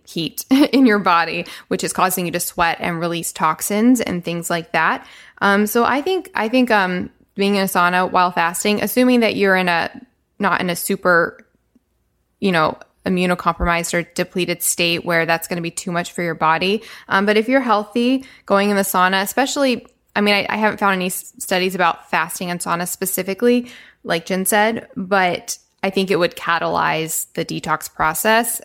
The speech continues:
Um, and, and sweating, you're releasing toxins and things like that. And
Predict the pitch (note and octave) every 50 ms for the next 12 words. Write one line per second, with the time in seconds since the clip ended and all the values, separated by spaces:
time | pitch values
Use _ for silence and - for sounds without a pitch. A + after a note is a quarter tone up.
0 | - _ - E3+ D#3+ E3 E3 - G3+ G3 - - - - - G3 F#3 F3 - -
1 | F#3 F3+ - - - G3 F#3+ F3+ F#3 F3+ F3 F3 F3 E3+ E3 E3+ E3+ E3+ - -
2 | F#3+ F3 - - F#3 F3+ E3+ - - - E3+ E3+ F3 F3 F3 D#3+ D#3 - E3 E3+
3 | E3 - F3 E3+ - - F#3 F#3 F3+ F3+ E3+ - - - - - - _ _ _
4 | - F3 F3+ F#3 F3 F3 F3+ F#3+ F3+ -